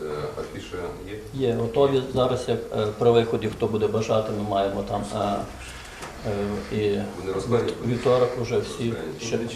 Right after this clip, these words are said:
Speaker 1: читайте,
Speaker 2: тому,
Speaker 1: не
Speaker 2: так.
Speaker 1: читайте мені афішу, я її теж вмію
Speaker 2: Ну, і
Speaker 1: прочитати.
Speaker 2: ос-
Speaker 1: Що, є проблемне питання?
Speaker 2: Е, проблем немає, сценарії наші готові,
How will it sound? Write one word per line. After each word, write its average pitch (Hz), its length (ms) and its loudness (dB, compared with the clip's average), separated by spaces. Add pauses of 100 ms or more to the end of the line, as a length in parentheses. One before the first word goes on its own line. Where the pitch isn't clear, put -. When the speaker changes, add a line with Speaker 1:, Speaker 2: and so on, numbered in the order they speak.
Speaker 1:
читайте, 113 220 4
Speaker 2:
тому, - 160 -2
Speaker 1:
не - 60 -4 (140)
Speaker 2:
так. - 100 -4
Speaker 1:
читайте - 280 -4 (260)
мені - 140 0
афішу, - 360 -6
я 85 80 -2
її 85 120 -8
теж - 160 -6 (140)
вмію - 160 -8 (200)
Speaker 2:
Ну, 131 200 0
і 131 40 6
Speaker 1:
прочитати. 131 60 6
Speaker 2:
ос- - 420 -2 (640)
Speaker 1:
Що, 110 80 -8 (380)
є 117 80 -2
проблемне - 380 -4 (400)
питання? - 320 -8 (640)
Speaker 2:
Е, 101 220 4 (420)
проблем 160 340 6
немає, 175 360 6
сценарії 120 540 8
наші 117 280 4
готові, 156 520 6